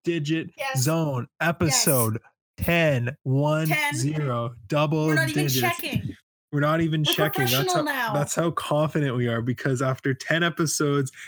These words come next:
Speaker 1: and an eight, eight-month hiatus, uh,
Speaker 2: <laughs>
Speaker 1: we definitely, definitely know what we're doing. I say, speaking way too loudly into my, uh, U S B mic. "Definitely we know what we're doing"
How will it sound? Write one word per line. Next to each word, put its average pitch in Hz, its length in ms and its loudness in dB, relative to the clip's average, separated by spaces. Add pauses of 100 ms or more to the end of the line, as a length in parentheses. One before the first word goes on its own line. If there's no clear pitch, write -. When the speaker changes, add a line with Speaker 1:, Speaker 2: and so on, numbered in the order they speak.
(120)
Speaker 1:
and 131 80 -2
an 127 200 -2
eight, 151 220 2 (220)
eight-month 156 460 4
hiatus, 139 720 0 (420)
uh, 123 280 2
Speaker 2:
<laughs> - 40 -6
Speaker 1:
we 156 220 0 (180)
definitely, 160 800 0 (380)
definitely 165 760 2
know 139 240 2
what 131 140 0
we're 127 160 2
doing. 117 480 0
I 120 180 0
say, 120 340 0
speaking 117 720 -2
way 170 260 4
too 151 280 2
loudly 127 640 2
into 123 340 0
my, 113 420 0
uh, 107 280 0 (420)
U 135 300 2
S 123 180 -2
B 131 240 -2
mic. 131 460 -2 (400)
"Definitely 156 680 2
we 131 140 0
know 127 220 0
what 127 100 -2
we're 135 140 -2
doing" 117 480 -2